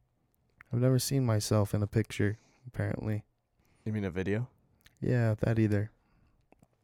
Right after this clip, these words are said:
Speaker 1: I just don't know what I look like, I guess.
Speaker 2: <laughs>
Speaker 1: Hmm.
Speaker 2: So, um, we're planning on episodes coming out every Wednesday and Saturday
Speaker 1: Saturday.
Speaker 2: mornings.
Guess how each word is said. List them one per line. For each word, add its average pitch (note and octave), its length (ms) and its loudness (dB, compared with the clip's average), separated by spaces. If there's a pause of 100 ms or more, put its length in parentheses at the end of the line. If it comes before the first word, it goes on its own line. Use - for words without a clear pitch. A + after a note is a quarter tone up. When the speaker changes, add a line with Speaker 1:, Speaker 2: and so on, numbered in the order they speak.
(720)
Speaker 1:
I B2+ 60 -2
just C3+ 120 -2
don't D#3+ 140 4
know D3 80 4
what C3 100 4
I B2+ 40 6
look C3+ 260 -2
like, G#2 240 2
I G2+ 60 2
guess. G2+ 480 2
Speaker 2:
<laughs> C3+ 40 -18 (1400)
Speaker 1:
Hmm. B2+ 160 2 (440)
Speaker 2:
So, G2+ 440 2 (600)
um, A#2 600 2
we're A#2+ 140 2
planning B2+ 340 2
on A#2+ 100 0
episodes A#2 380 -4
coming A2 280 -4
out G2+ 140 -2
every G2+ 300 -4
Wednesday G#2 1000 -2
and C#2+ 240 -8
Saturday - 1400 -4
Speaker 1:
Saturday. G#3+ 380 2
Speaker 2:
mornings. A#3 680 -4